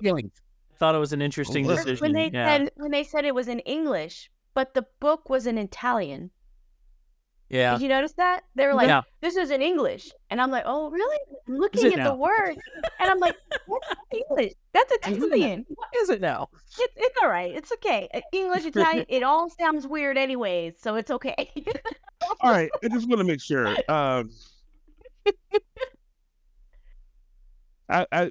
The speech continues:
Speaker 3: I think we need to establish some rules. I, and I know we're, we're into this a year now, but <laughs>
Speaker 2: We're
Speaker 3: I think it's time we really establish some rules about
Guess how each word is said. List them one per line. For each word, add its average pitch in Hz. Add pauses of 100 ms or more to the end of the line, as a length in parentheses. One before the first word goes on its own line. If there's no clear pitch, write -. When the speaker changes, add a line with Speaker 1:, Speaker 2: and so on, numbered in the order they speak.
Speaker 3:
I 160 (140)
think 208
we 180
need 156
to 147
establish 120
some 107
rules. 98 (160)
I, 143 (280)
and 147
I 156
know 170
we're, 147 (480)
we're 156
into 175
this 147
a 135
year 139
now, 143 (880)
but 143 (140)
<laughs> -
Speaker 2:
We're 202 (1200)
Speaker 3:
I 196
think 233
it's 156
time 151
we 135
really 127
establish 113
some 110
rules 101
about 95